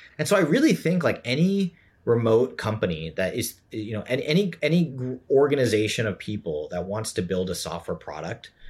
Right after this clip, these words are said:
and sell it in sort of some scalable way to an audience and isn't looking to raise money, isn't looking to I P O,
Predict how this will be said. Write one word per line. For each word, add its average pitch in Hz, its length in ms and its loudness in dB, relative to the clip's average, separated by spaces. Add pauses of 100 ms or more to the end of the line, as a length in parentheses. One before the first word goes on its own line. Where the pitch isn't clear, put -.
(160)
and 95 200 -4
sell 85 300 -2
it - 300 -6
in 92 200 -2
sort 92 220 -4
of 87 140 -6
some 98 180 -4
scalable 90 580 -6
way 82 260 -4
to - 160 -8
an 80 60 -4
audience 87 760 -8
and 127 160 0
isn't 135 380 0
looking 117 380 0
to 104 100 -2
raise 95 280 2
money, 131 360 -2
isn't 113 200 -6
looking 101 280 -4
to 78 140 -10
I 87 100 -6
P 92 260 0
O, 110 320 2